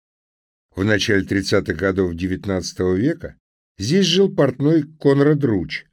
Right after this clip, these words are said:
один из самых популярных портных того времени. Его клиентом был Пушкин, и именно сюртук от Руча был на поэте в злополучный день дуэли с Дантесом. Ещё один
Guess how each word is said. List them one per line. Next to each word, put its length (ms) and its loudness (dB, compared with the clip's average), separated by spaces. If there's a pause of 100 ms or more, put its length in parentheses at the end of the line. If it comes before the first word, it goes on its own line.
(120)
один 320 -2
из 120 -2
самых 380 -2
популярных 840 0
портных 500 -4
того 240 0
времени. 580 -6 (680)
Его 280 4
клиентом 560 2
был 220 2
Пушкин, 560 -6 (140)
и 180 2
именно 320 2
сюртук 580 -6
от 160 -4
Руча 460 -4 (340)
был 280 2
на 100 2
поэте 480 2
в 80 -4
злополучный 800 -2
день 260 -2
дуэли 380 -2
с 80 -4
Дантесом. 720 -8 (760)
Ещё 400 2
один 480 2